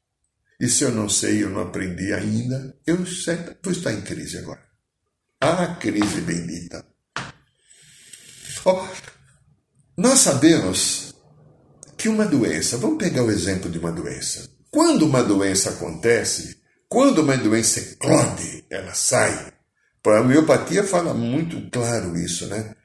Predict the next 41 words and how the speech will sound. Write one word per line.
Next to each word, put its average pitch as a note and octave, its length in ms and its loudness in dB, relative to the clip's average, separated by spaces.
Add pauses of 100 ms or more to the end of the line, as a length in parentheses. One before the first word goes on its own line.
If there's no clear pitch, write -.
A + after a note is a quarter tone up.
(180)
Quando B2 260 0
a B2 40 2
doença A2 580 0
sai A2+ 440 0
para F#2 240 -2
fora, F2+ 600 -4 (500)
ela G#2+ 320 -2
tem, G#2+ 300 -2
você - 160 -4
começa G#2+ 420 -4
a G#2 40 -6
tomar G#2 260 -6
um F#2+ 120 -6
remédio F#2+ 440 -6
homeopático, C3 1000 -6 (200)
no B2 160 0
primeiro B2 400 0
momento A#2+ 480 -2
há - 20 0
uma A#2 160 -2
chance B2 340 -2
enorme B2 440 -2
de A#2+ 160 -4
ter A2+ 240 -2
uma A2+ 280 -6
piora C#3 460 0
para C#3 140 -4
depois B2 400 -6
começar G#2+ 400 -6
a - 20 -6
melhorar. F#2+ 480 -8 (300)
É A2 100 -2
que G#2+ 140 -4
aquela A2 520 -2
energia G#2+ 840 -2
do A#2 180 -2
remédio G#2+ 500 -4
está B2 220 -4
expulsando G2+ 880 -6
a - 20 -8
doença. E2+ 520 -14